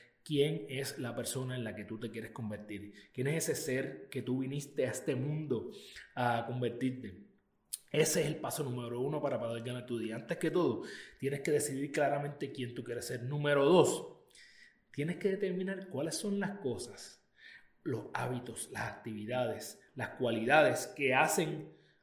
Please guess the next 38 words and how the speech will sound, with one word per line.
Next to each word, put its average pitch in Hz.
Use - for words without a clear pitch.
a 127
esa 147
persona 175
en 143
la 127
que 127
tú 131
quieres 156
convertirte 170
que 131
sea 165
así. -
Por 117
ejemplo, 214
si -
es 85
un, 127
si -
esa 131
persona 151
en 156
la 151
que 151
tú 143
te 156
quieres 151
convertir 156
es -
una 131
persona 143
que 123
tiene 120
mucha 180
energía, 147
que 104
tiene 143
una 147
salud, 147